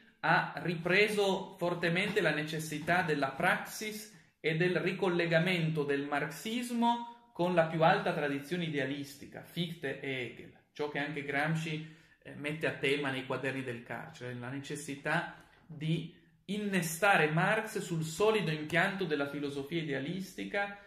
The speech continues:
che pensa l'essente come mediato dalla storia e dalla prassi, che pensa l'essente mediante la categoria di totalità contraddittoria concreta,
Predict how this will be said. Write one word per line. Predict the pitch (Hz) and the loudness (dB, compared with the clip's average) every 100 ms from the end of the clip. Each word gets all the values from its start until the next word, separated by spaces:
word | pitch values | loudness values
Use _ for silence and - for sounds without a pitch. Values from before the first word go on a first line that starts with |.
| - - | -14 -2
che | 156 | 0
pensa | 160 175 190 175 | 2 2 2 0
l'essente | 147 147 - - 202 214 214 175 | 0 -2 -4 0 0 0 -2 -2
come | 151 143 | -2 -4
mediato | 143 139 151 165 165 | -4 0 2 2 0
dalla | 139 131 | -2 -2
storia | 135 - 165 185 156 | -4 -2 0 0 0
e | |
dalla | 127 123 | -4 -6
prassi, | - 170 190 - - 214 220 - _ | -2 -2 -2 -6 -10 -10 -12 -18 _
che | - | -4
pensa | 165 202 202 180 | 0 0 2 0
l'essente | 156 156 - 196 220 214 | 0 -2 -2 -2 -2 -2
mediante | 160 147 156 180 170 | 0 0 0 0 0
la | 139 | -2
categoria | 147 156 151 151 180 | -2 -4 -2 0 0
di | 160 | -2
totalità | 160 160 160 147 143 170 | -4 -2 0 0 0 0
contraddittoria | 175 147 143 143 139 - 151 165 147 | 0 -4 -4 -6 -6 -6 -4 -2 -4
concreta, | 139 131 131 - - - - | -6 -8 -8 -12 -12 -16 -20